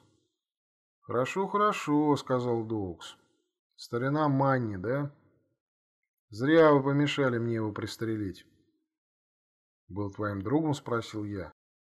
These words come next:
Но Доукс меня проигнорировал. «Что ещё вы разузнали?» спросил он. «У Кайла был список имён», ответила Дебора.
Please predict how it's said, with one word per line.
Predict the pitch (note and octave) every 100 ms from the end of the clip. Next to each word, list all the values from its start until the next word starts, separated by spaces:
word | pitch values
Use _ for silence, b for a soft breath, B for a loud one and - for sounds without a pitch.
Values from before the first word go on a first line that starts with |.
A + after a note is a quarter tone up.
| _ _ _ _ _
Но | - C#3+
Доукс | C#3 C3 C3 A2 -
меня | A2 A2
проигнорировал. | G2 G#2+ G#2 G2+ G#2+ G2+ F#2+ E2+ D2+ - _ _ _ _ _ _ _ _ _
«Что | - D3
ещё | D#3+ D3 B2+ C3+
вы | B2
разузнали?» | A#2 A2+ G#2+ A2 G2+
спросил | F#2 - G2 G2 G2+ G2
он. | F#2 E2+ _ _ _ _ _ _ _ _ _
«У | G#2 G2
Кайла | D#3 F3 D3+ A2+
был | B2+
список | C3 - C#3 - G2+
имён», | C3 C#3+ A2
ответила | F#2 F#2+ G2+ G2+ G2+
Дебора. | G#2+ G#2 E2+ E2 D#2